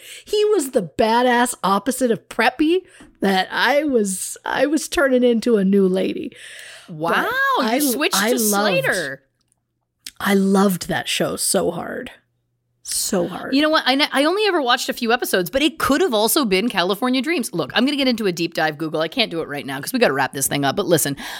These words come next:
Speaker 2: um, uh, we thank you. I thank you on behalf of the people and on behalf of me, uh, of, of myself. Thank you for your work.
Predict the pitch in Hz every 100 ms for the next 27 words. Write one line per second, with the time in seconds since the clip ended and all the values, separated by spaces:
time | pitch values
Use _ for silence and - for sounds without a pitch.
0 | - 226 233 233 233 226 - _ _ -
1 | 254 311 - 453 466 392 294 381 427 381
2 | 311 220 220 214 240 240 208 214 254 285
3 | 285 294 277 392 392 311 311 277 - 262
4 | 262 247 285 269 269 320 392 453 - 494
5 | 466 453 415 427 392 339 -